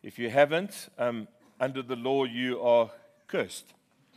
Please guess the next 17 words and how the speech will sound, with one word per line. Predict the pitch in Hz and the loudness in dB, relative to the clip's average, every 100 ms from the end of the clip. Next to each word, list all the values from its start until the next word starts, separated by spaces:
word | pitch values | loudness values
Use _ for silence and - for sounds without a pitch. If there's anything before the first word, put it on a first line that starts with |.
| _ _ _ _ _ _ _ _ _ - - 165 151 143 - _ _ - | _ _ _ _ _ _ _ _ _ -20 -20 -20 -20 -20 -20 _ _ -8
Under | 131 127 | -6 -2
my | 127 127 | 2 2
preaching, | 123 147 135 147 127 | 0 -6 -6 -8 -8
you're | 127 139 | -2 -2
blessed. | 127 135 101 - - - _ _ _ _ _ _ _ _ _ _ | 0 -2 -2 -8 -18 -20 _ _ _ _ _ _ _ _ _ _
Under | 127 127 123 | -6 -4 -2
wisdom, | 131 139 120 123 | -2 -2 -4 -6
you're | 113 | -6
just | 120 123 101 | -8 -8 0
dumb. | 127 95 80 - _ _ _ _ _ - - - - - - - - - - - - _ _ _ _ _ _ _ _ _ _ | 2 2 -4 -20 _ _ _ _ _ -20 -20 -20 -20 -20 -20 -20 -20 -20 -20 -20 -20 _ _ _ _ _ _ _ _ _ _
You | - | -6
got | 117 135 | 2 4
it, | 95 | 4
eh? | 104 190 - _ _ _ _ _ _ _ _ _ | -2 -2 -6 _ _ _ _ _ _ _ _ _
Awesome. | 113 107 - 73 _ _ _ _ _ _ _ _ _ _ _ _ _ _ _ 196 _ 165 _ _ _ _ _ _ _ _ _ _ - | -8 -6 -8 -14 _ _ _ _ _ _ _ _ _ _ _ _ _ _ _ _ _ _ _ _ _ _ _ _ _ _ _ _ -8
Verse | 123 120 | -6 -4
twenty-two. | - 139 123 - 123 | -4 -4 -4 -6 -8